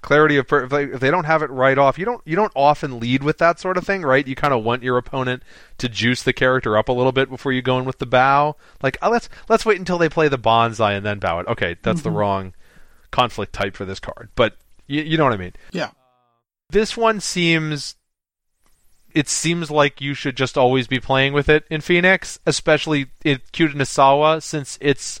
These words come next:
Speaker 1: a spell that you play during a conflict. And so it works with the box.
Speaker 2: Yep.
Speaker 1: So our last Phoenix card, then, is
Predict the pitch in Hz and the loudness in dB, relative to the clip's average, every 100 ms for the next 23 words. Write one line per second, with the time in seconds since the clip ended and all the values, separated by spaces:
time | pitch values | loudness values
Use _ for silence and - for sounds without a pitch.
0 | 147 131 - - - 135 127 131 135 123 | -2 -2 -2 -10 0 4 6 6 4 2
1 | 120 - 120 120 113 - 127 120 123 123 | 0 -2 -6 -6 -6 -2 0 0 -2 -2
2 | 113 123 113 92 - - _ - - - | 0 0 -2 -8 -12 -20 _ -20 -20 -20
3 | - 104 123 120 117 - 117 117 110 87 | -14 -6 0 2 0 -4 -2 2 2 0
4 | - - _ _ 175 175 _ _ _ _ | -10 -16 _ _ -6 -6 _ _ _ _
5 | _ _ _ _ _ _ _ _ _ - | _ _ _ _ _ _ _ _ _ -4
6 | 160 170 208 220 - - - - - 226 | 0 2 2 0 -4 -20 -20 -20 -6 -4
7 | 254 220 - - - 135 123 120 113 110 | 0 0 0 -4 0 2 2 0 -4 -6
8 | 107 117 156 - _ _ _ - 131 123 | -4 -8 -10 -16 _ _ _ -2 4 6
9 | 120 123 120 113 | 6 4 -2 -6